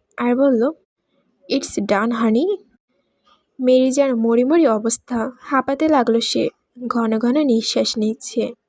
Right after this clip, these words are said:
হাত তো বাঁধা, তাই ঠিকভাবে নড়াচড়াও করতে পারছে না। এইভাবে আরও কিছুক্ষণ থাকলে সে জ্ঞান হারাবে। কান্না করতে লাগলো পাগলের মতো,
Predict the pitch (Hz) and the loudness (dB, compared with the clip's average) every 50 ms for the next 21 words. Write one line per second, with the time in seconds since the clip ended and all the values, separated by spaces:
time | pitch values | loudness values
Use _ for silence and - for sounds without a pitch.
0 | _ _ _ _ _ _ _ _ _ _ _ _ _ _ _ _ _ - 302 294 | _ _ _ _ _ _ _ _ _ _ _ _ _ _ _ _ _ -2 0 0
1 | 277 - _ - 339 294 254 233 233 233 233 233 240 214 214 - - - - 254 | 0 -2 _ -2 -2 0 0 0 0 0 -2 -2 -2 -2 -4 -6 -8 -4 -2 -2
2 | 254 254 - 277 247 220 233 247 247 262 269 269 269 240 233 233 240 - 277 294 | -2 -2 -2 -2 -2 0 0 0 2 2 0 2 2 2 2 2 0 0 2 0
3 | 330 320 - 233 220 214 - 220 214 220 214 214 226 226 - - 240 220 214 226 | 0 2 0 -2 -2 -2 -4 -4 -4 -2 -2 -2 -2 -4 -4 -4 -4 -2 -4 -4
4 | 247 240 - - - - - _ _ - 240 240 233 220 240 247 233 247 - - | -6 -10 -16 -20 -20 -20 -20 _ _ -4 -2 -2 -2 -2 -2 0 0 0 0 -2
5 | 240 233 233 240 - - 262 - - - 294 285 285 - 269 262 254 - 302 262 | -2 -2 -2 -4 -4 -6 -8 -8 -4 -2 -2 -2 -2 -2 -4 -4 -2 0 0 0
6 | 226 - - - - - 262 220 214 196 190 180 208 214 220 220 208 214 208 214 | 0 -2 -6 -8 -2 -2 -2 0 0 0 -2 0 0 0 0 0 0 -2 -2 -4
7 | 208 196 - _ _ _ _ _ _ _ _ _ _ _ _ _ _ _ _ - | -6 -8 -10 _ _ _ _ _ _ _ _ _ _ _ _ _ _ _ _ -4
8 | 330 320 320 330 339 330 330 320 320 - 339 320 294 247 226 214 214 214 226 - | -2 -2 -2 -2 -2 0 0 0 0 0 0 0 0 0 -2 -2 -4 -4 -4 -4
9 | 220 214 214 220 208 214 214 214 208 208 208 - 220 220 | -6 -4 -2 0 0 0 0 0 0 -2 -2 -4 -10 -10